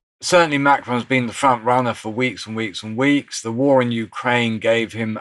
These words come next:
a bounce in the polls. There was a sort of effect, I think, of rallying round the,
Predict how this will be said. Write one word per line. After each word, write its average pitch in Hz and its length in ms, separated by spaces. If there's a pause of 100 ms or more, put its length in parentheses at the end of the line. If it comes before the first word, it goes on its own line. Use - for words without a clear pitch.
(120)
a 104 80
bounce 123 520
in 101 160
the 95 60
polls. 117 560
There 107 120
was 95 140
a 98 80
sort 110 180
of 98 140 (500)
effect, 98 500
I 95 140
think, 104 240
of 85 180
rallying 107 540
round 107 420
the, 82 80